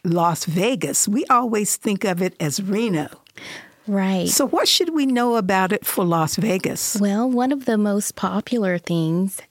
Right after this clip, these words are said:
Speaker 2: uh, that you may know is that we are the co-producers of Seven Magic Mountains, and it's the largest art installation, one of the largest lar-,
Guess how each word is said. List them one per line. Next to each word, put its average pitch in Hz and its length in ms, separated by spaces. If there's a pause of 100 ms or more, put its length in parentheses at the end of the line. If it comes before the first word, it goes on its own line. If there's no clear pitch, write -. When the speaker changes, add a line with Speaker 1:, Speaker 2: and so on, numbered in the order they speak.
Speaker 2:
uh, 180 200
that 165 280
you 185 220
may 170 260
know 160 440
is - 220
that 160 380 (460)
we 220 280
are 220 100
the 208 100
co-producers 185 960
of - 100
Seven 185 400
Magic 170 360
Mountains, 165 680
and 175 160
it's - 180
the 190 120
largest 190 540
art 196 180
installation, 180 960 (180)
one 254 160
of 285 120
the 190 100
largest 170 500
lar-, 175 160